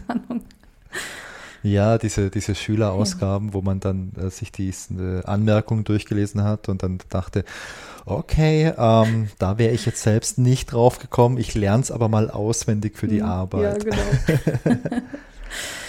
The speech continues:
Speaker 2: Ja. Ich finde das ein sehr, sehr schönes Beispiel, denn bei dir ist es jetzt so, die haben nur was hinzugefügt, eine Anmerkung und man hat es direkt erkannt. Es gibt aber auch ganz interessante Fälle, wo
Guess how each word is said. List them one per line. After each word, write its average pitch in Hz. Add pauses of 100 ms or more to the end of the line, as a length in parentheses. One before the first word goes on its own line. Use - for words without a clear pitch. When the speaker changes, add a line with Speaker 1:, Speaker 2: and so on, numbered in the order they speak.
(460)
Speaker 2:
Ja. - (840)
Ich -
finde 196
das -
ein 123
sehr, 143
sehr 120
schönes 185
Beispiel, 104 (100)
denn 104 (640)
bei 101
dir 123
ist 127
es 123
jetzt -
so, 113
die 110
haben 107
nur 107
was 104
hinzugefügt, 120
eine 98
Anmerkung 107
und 101
man 95
hat 101
es 98
direkt 95
erkannt. 95 (420)
Es -
gibt -
aber 127
auch 101
ganz 107
interessante 113
Fälle, 113 (260)
wo 104